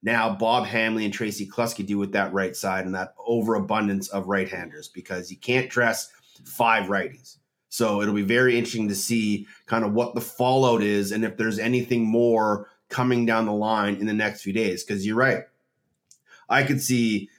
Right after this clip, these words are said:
Vegas interested in Doddsy, Vancouver and Calgary interested in Doddsy. Like, imagine getting Doddsy. Like, I know Calgary has just brought in Courier, but imagine Doddsy back in that lineup.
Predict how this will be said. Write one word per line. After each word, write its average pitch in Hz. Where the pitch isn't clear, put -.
Vegas 131
interested 139
in 131
Doddsy, 131
Vancouver 123
and 120
Calgary 123
interested 113
in 98
Doddsy. 90
Like, 95
imagine 147
getting 147
Doddsy. 113
Like, 117
I 135
know 107
Calgary 113
has 98
just -
brought 110
in 98
Courier, 113
but 98
imagine 117
Doddsy 113
back 92
in 92
that 80
lineup. 85